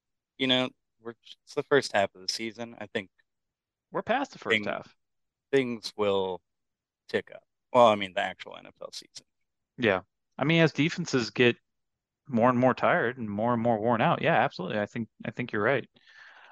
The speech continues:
Speaker 2: Um, yeah, it's, it's something to look at. And more interceptions means more scoring. That's,
Speaker 1: Mm-hmm.
Speaker 2: that's it.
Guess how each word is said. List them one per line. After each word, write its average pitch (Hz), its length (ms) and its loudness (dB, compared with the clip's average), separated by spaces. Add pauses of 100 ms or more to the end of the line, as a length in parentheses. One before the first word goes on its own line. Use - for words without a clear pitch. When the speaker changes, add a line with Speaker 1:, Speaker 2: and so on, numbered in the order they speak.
(180)
Speaker 2:
Um, 107 720 8 (1000)
yeah, 139 200 6
it's, - 280 2
it's 180 160 -2
something 160 220 2
to 101 40 2
look 98 200 2
at. 104 180 2 (160)
And 160 100 -4
more 185 220 6
interceptions 147 640 2
means 113 220 -2
more 110 180 2
scoring. 110 420 0 (400)
That's, 127 240 2
Speaker 1:
Mm-hmm. 104 120 -14
Speaker 2:
that's 131 220 4
it. 135 180 6